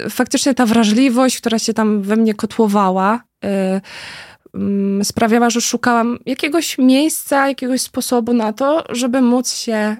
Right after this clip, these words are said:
e, wyrazić, uzewnętrznić i po prostu zrzucić z siebie ten ciężar, bo to, nie ukrywam, jest w jakiejś, w jakiejś kwestii, w jakiejś takiej części, no, ciężar jednak, który się niesie, ta wrażliwość. Więc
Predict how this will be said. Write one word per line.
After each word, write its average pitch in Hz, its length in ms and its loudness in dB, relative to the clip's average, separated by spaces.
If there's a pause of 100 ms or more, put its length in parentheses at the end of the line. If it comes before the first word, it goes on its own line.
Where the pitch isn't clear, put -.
(140)
e, 202 460 -6 (480)
wyrazić, 202 460 -2
uzewnętrznić 196 840 -2
i 185 300 -4
po 190 80 -6
prostu 196 320 -8
zrzucić 190 360 -2
z - 100 -12
siebie 170 180 -6
ten 196 160 -2
ciężar, 196 380 0
bo 185 120 -4
to, 214 120 -6
nie 220 100 0
ukrywam, 233 320 0
jest - 260 -2
w - 100 -12
jakiejś, 196 540 -6
w 190 60 -12
jakiejś 202 300 -6
kwestii, - 420 -10
w 196 40 -10
jakiejś 196 240 -4
takiej 208 280 -8 (140)
części, 208 580 -2
no, 269 140 -4 (100)
ciężar 226 460 0
jednak, 160 400 -6 (580)
który 196 240 -2
się 220 140 0
niesie, 170 320 0
ta 180 120 -2
wrażliwość. 175 500 -2
Więc 214 280 2